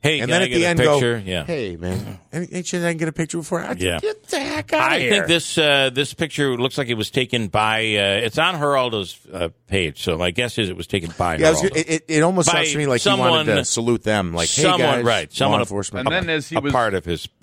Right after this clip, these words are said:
Speaker 1: his party.
Speaker 3: and then he was, he was continuing his trip and cruising down the canal. He was playing the song, "I Fought the Law, and the Law Didn't Win."
Speaker 1: Yeah, there you go. Um,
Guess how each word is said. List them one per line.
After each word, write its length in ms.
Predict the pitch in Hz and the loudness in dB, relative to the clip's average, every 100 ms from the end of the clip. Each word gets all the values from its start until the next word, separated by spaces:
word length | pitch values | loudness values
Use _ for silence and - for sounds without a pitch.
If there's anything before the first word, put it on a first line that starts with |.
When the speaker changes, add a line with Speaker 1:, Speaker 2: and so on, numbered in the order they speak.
| - | -6
Speaker 1:
his 200 | 80 71 | -6 -4
party. 300 | 87 73 - | -2 -2 -2
Speaker 3:
and 60 | |
then 100 | 127 151 | -4 -2
he 40 | |
was, 180 | 135 123 | -4 -4
he 180 | 135 131 | -4 -4
was 280 | 123 101 - | -6 -8 -8
continuing 640 | 135 123 185 175 170 156 | -6 -2 -2 0 0 0
his 200 | 147 127 | 0 -2
trip 240 | - 156 | -2 0
and 140 | 131 117 | -2 -4
cruising 440 | 151 151 131 139 | 0 0 0 -2
down 220 | 123 135 | 0 0
the 80 | 131 | -2
canal. 440 | 117 123 127 139 147 | -4 -4 -2 0 -2
He 280 | 131 113 107 | -2 -2 -2
was 220 | 104 101 | -4 -6
playing 380 | - 123 120 117 | -6 -4 -4 -6
the 60 | |
song, 360 | - 123 123 113 | -6 -4 -2 -2
"I 160 | 120 165 | -4 -4
Fought 280 | 170 170 | -4 -6
the 100 | 165 | -4
Law, 340 | 156 160 117 120 | -4 -2 0 0
and 120 | 117 | -2
the 40 | 123 | -2
Law 400 | 107 101 104 - | 0 0 -2 -4
Didn't 420 | 98 113 110 - | -8 -6 -4 -4
Win." 340 | 120 110 57 92 | -4 -6 -8 -2
Speaker 1:
Yeah, 440 | 104 127 139 101 - | 0 2 0 -2 -6
there 100 | 82 | -2
you 120 | 95 104 | 0 0
go. 340 | 143 170 - - - _ _ _ _ - - - 107 | 0 0 -4 -10 -20 _ _ _ _ -20 -20 -6 0
Um, 880 | 120 127 131 131 127 127 127 120 | 2 2 2 2 0 -2 -6 -8